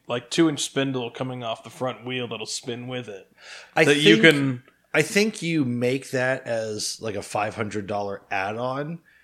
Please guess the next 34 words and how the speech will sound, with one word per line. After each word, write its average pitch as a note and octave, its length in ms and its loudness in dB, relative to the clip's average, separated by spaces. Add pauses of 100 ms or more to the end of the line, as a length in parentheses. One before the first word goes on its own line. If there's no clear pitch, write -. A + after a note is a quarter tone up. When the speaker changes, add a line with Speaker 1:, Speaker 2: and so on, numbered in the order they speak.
(340)
Speaker 2:
and A2 420 -2
you A2+ 140 -2
make A#2+ 240 -2
sure A#2 240 0
you A2+ 160 -2
put A#2 240 0
it A#2+ 100 -4
in G#2+ 140 -8 (100)
all A2 400 0
the G#2 200 -2
ads, A#2 560 -4 (440)
but G#2+ 400 0 (100)
it's, A#2 360 -8
it's A#2 220 -4
an A2 80 -2
aftermarket F#2 680 -6
add-on, E2+ 440 -12
and F#2+ 160 -12
not G#2 240 -8
many F#2+ 220 -12
people F2 360 -10
are E2+ 120 -12
gonna F2 240 -14
get E2+ 260 -14
it. - 200 -16 (540)
Speaker 1:
Yeah. - 200 -16 (320)
I D3 80 6
know E3+ 180 4
there D3+ 180 2
is F#3+ 140 6
a F#3+ 60 4
very C#3 320 2
sketchy - 600 -4
way A#2 520 -6